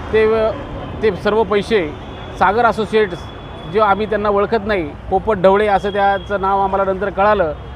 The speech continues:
त्यांच्या खात्यावर त्यांनी परस्पर वर्ग केले. वर्ग केल्यानंतर आम्ही त्याच्या तक्रारी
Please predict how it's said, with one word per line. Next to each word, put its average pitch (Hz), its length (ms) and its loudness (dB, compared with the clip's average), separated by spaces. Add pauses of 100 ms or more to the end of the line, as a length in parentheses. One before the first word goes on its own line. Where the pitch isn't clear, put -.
(120)
त्यांच्या 185 280 -2
खात्यावर 202 340 2
त्यांनी 196 240 -2
परस्पर 214 380 0
वर्ग 208 260 4
केले. 180 520 0 (260)
वर्ग 208 220 2
केल्यानंतर 214 640 0 (240)
आम्ही 202 220 -2
त्याच्या 208 220 0
तक्रारी 208 420 2